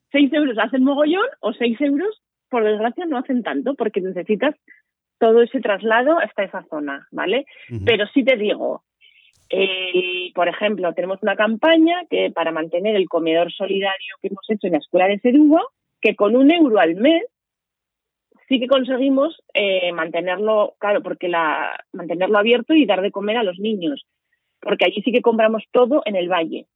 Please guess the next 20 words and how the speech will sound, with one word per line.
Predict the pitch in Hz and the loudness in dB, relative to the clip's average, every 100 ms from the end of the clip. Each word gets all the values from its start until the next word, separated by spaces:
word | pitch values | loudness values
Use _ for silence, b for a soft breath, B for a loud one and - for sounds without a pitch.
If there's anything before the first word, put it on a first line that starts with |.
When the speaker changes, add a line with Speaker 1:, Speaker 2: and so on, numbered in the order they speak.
| _ _ | _ _
Speaker 1:
Ya | - 180 | -4 -4
está | 175 180 | -2 0
hecha | 185 - 185 | 0 0 -4
la | 180 226 | 0 2
obra, | 262 277 | 2 0
está | - 180 | -2 -6
hecha | 185 | -6
la | 190 | -8
infraestructura, | - 208 262 226 294 | -6 -6 -6 -2 0
entonces | 269 208 190 | 0 -2 -6
solo | 233 247 277 | -2 -2 -2
con | 262 190 175 | -2 -4 -4
que | 180 | -4
la | 175 | -4
gente | - 208 226 | -4 0 0
done | 202 170 | 0 -2
un | 180 | -4
euro | 196 214 | -2 0
al | 226 | 2
mes, | 269 | 4